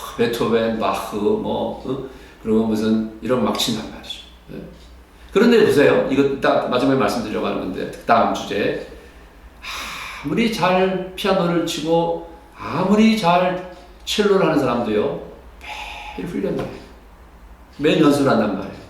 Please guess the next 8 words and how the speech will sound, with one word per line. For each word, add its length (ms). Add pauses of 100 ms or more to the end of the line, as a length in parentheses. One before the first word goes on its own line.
(180)
"아, 200
난 140
잘하는데 520
연습 240
안 240
해도 100
되지?" 460 (720)
목적과 560